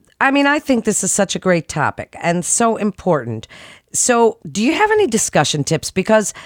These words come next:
I think one of the things that happen in some families, now some families,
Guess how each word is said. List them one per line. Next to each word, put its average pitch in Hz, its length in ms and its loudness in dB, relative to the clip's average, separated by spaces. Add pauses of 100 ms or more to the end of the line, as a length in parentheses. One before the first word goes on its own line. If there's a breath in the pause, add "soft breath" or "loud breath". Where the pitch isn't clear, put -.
(200 loud breath)
I 196 140 0
think 269 300 -2
one 214 280 2
of 220 120 -4
the 208 100 0
things 127 580 -4 (300 loud breath)
that 156 360 0
happen 196 360 0
in 180 100 0
some 175 300 -2
families, 147 420 0
now 135 160 2
some 302 340 0
families, 123 640 -2